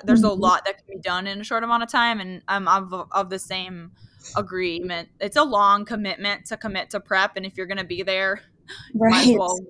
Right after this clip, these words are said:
Speaker 1: get in front of a few more judges, get some more
Speaker 2: <laughs>
Speaker 1: feedback before you have
Speaker 2: Yeah.
Speaker 1: to bow out again for a period of
Speaker 2: Exactly.
Speaker 1: time.
Speaker 2: Totally.
Speaker 1: Um, what do you wish you knew, uh, uh, before you started prepping for a bikini competition? What do you wish you knew at the start?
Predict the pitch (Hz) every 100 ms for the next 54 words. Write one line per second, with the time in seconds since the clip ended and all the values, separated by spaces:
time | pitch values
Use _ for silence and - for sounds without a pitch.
0 | - 240 240 269 254 262 269 240 226 220
1 | 226 214 208 196 233 - 233 196 202 220
2 | 214 180 185 208 - - 214 240 196 202
3 | 190 175 202 - - 196 196 190 196 196
4 | 185 175 185 - - _ - 220 202 165
5 | 185 190 - 175 180 185 226 _ _ _
6 | - - - _ _ - 196 190 190 208
7 | - - _ _ _ - _ 269 269 247
8 | 339 359 320 339 370 262 233 226 233 294
9 | 359 - 214 - 185 - 208 220 - 214
10 | 214 208 208 196 - 196 185 180 175 160
11 | - _ _ - 208 190 190 185 160 -
12 | 170 165 165 - - - 196 175 165 160
13 | - - 95 190 214 - - - 196 185
14 | 185 180 165 - - -